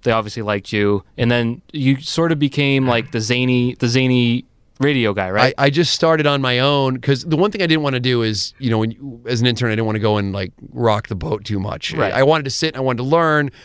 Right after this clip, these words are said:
Speaker 2: but I also knew that if they called on me, I didn't wanna suck.
Speaker 1: This is, like, the late nineties?
Speaker 2: Uh, this is late nineties. This is ninety-nine.
Speaker 1: Okay.
Speaker 2: Um, and so I, I realized they had, they, they had a microphone there, and one day I asked one of the hosts, I was like, "Hey, you mind if I go out and record stuff?" "Yeah, yeah, yeah." In the middle of the conversation, "Yeah, sure, whatever, fine." And I went and did this bit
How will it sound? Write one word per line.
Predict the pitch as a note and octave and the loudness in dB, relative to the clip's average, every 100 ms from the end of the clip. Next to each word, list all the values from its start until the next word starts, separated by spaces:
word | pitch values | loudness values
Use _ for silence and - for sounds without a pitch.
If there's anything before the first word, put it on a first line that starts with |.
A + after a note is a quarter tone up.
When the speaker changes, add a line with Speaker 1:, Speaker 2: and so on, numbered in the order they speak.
| - | -8
Speaker 2:
but | C3+ | 0
I | C#3 | 2
also | C#3+ D3+ - C#3 | 2 2 0 0
knew | C3 C3 | 0 0
that | A#2+ | -2
if | A2+ | -4
they | A#2 | -4
called | - B2+ A#2 | 0 2 2
on | A2+ | 0
me, | G#2+ G2+ | -2 -2
I | G2+ | -2
didn't | A2 | -4
wanna | G2+ G2 | -6 -4
suck. | - G2+ G2+ - | -2 -2 -2 -6
Speaker 1:
This | |
is, | B2 | -4
like, | C3 | -2
the | A2+ | -2
late | A2+ B2+ | -2 -2
nineties? | B2 B2 C#3+ C#3+ - | -2 0 0 -2 -4
Speaker 2:
Uh, | - B2 B2 B2 A#2+ A#2+ | 2 4 4 2 2 0
this | A#2+ B2 | 0 -2
is | A#2 | -2
late | A#2+ | -4
nineties. | G2 F2+ G2 | -4 -6 -4
This | A2+ | -2
is | |
ninety-nine. | B2 A#2+ A2 G#2+ G2 F2+ F#2 | 0 0 -2 -2 -4 -4 -4
Speaker 1:
Okay. | G2+ F2+ - | -6 -6 0
Speaker 2:
Um, | A2 G#2+ G#2+ G#2+ | 2 2 -2 -4
and | B2+ | -4
so | A2 D3 C3 B2 A#2+ - _ _ D#3 - | 0 2 4 2 0 -6 _ _ -20 -6
I, | B2+ - | -6 0
I | C#3 | 2
realized | C3+ C#3+ C#3 | 4 4 2
they | B2 B2 | 2 0
had, | A#2+ | -2
they, | B2 A#2+ | -2 -2
they | C3 | 0
had | C3+ | 0
a | A2+ | 0
microphone | B2 B2 A2+ G#2+ | -2 -4 -4 -2
there, | G#2 G2+ | -2 -2
and | G#2+ | 0
one | A2+ | 0
day | G#2+ G#2 | 2 2
I | |
asked | G#2 A2 | 0 -2
one | G2 | -2
of | |
the | G2+ | -2
hosts, | G2 G2+ | -2 -4
I | |
was | G#2 | -2
like, | |
"Hey, | A2+ G#2+ | 0 0
you | |
mind | G#2+ G#2+ | 0 -2
if | G#2+ | -4
I | |
go | G2+ | -2
out | G#2 | -2
and | G2+ | -2
record | - G2+ G2+ | -4 -4 -2
stuff?" | F#2+ F#2 | -4 -4
"Yeah, | |
yeah, | G#2+ G2+ G2+ | -2 -2 -4
yeah." | G2 G#2 | -6 -8
In | A2 | -4
the | |
middle | A2 | -2
of | G#2+ | -2
the | |
conversation, | A2 G2 C#3 | -2 -2 0
"Yeah, | E3 | 0
sure, | - G#2+ | 0 -4
whatever, | F#2 G2 | -4 -6
fine." | G#2+ F2+ - - - _ _ _ - | -8 -10 -14 -20 -20 _ _ _ -2
And | C#3 | 0
I | |
went | C#3+ D3+ | 2 0
and | |
did | C#3+ | -2
this | B2 G2 | -2 0
bit | D3+ D3 | 2 2